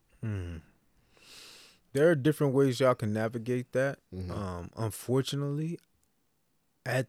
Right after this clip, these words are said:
Speaker 1: this moment, I don't think you do qualify.
Speaker 2: Okay.
Speaker 1: I,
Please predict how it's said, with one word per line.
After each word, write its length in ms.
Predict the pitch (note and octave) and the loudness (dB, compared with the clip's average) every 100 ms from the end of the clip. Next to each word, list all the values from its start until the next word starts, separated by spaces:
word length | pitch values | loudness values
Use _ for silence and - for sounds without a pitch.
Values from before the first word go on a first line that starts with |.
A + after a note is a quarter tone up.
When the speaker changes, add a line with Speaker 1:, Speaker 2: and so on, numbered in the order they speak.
| _ | _
Speaker 1:
this 260 | B2 B2+ - | -6 -6 -4
moment, 360 | A#2 B2+ C#3+ - | -4 -2 -4 -4
I 100 | A2 | -4
don't 220 | A2+ A2 | -4 -4
think 240 | A#2+ - | -6 -6
you 100 | G2+ | -8
do 260 | F#2 G#2+ G2+ | -6 -4 -6
qualify. 640 | - E2 - - D2 - F2 | -6 -8 -8 -12 -12 -12 -12
Speaker 2:
Okay. 220 | D2+ - - - - | -14 -14 -16 -20 -18
Speaker 1:
I, 240 | - E2+ | -12 -10